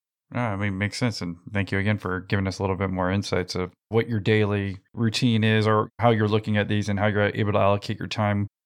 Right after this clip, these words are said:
while also going to grad school or raising kids or whatever. So it sounds like over a life cycle of a few years, what you do kind of changes in those funds, if I summarize that correctly.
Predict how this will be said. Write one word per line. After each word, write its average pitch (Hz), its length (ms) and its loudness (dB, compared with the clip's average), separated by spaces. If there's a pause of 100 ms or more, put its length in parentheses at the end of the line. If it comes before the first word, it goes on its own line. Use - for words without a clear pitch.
while 104 140 4
also 104 240 0
going 104 180 2
to 107 60 -2
grad 98 340 2
school 90 540 -4
or 101 140 -2
raising 101 340 0
kids 92 460 -2
or 95 160 -4 (120)
whatever. 98 540 0
So - 240 -2 (160)
it 120 140 -4
sounds 139 240 4
like 123 160 2
over 120 200 4
a 110 60 6
life 104 240 2
cycle 117 340 2
of 107 120 4
a 107 40 2
few 117 200 0
years, 113 400 0 (320)
what 123 180 0
you 113 140 2
do 113 260 4
kind 104 240 0
of 95 60 -4
changes 92 720 -4 (120)
in 107 120 2
those 95 180 0
funds, 90 500 -4 (200)
if - 160 -4
I 104 40 2
summarize 107 440 2
that 98 100 -4 (140)
correctly. 98 400 -10